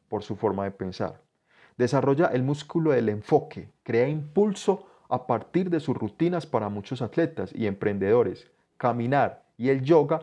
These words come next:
se convierten en formas superpoderosas de meditación en movimiento que permiten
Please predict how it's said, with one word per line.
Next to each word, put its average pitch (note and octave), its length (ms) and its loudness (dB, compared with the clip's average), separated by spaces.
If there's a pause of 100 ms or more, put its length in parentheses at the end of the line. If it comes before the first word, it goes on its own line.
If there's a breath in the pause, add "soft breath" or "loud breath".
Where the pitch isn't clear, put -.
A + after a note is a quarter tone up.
(160 loud breath)
se D#3+ 180 0
convierten D#3 480 0
en A2+ 140 -4
formas D3 400 0
superpoderosas D#3 1000 2
de C3 120 -2
meditación G#2 580 -4
en C#3+ 140 -2
movimiento D#3 680 0
que - 140 -4
permiten D3 580 -4